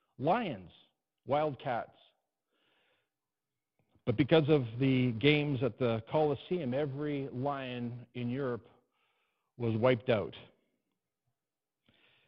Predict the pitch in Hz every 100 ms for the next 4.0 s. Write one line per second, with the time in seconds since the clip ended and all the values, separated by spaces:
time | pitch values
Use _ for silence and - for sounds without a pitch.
0 | _ _ _ _ _ _ - 104 113 101
1 | - 85 64 - - _ _ _ _ _
2 | _ _ _ _ _ _ _ - 135 127
3 | 220 196 190 165 123 160 160 147 107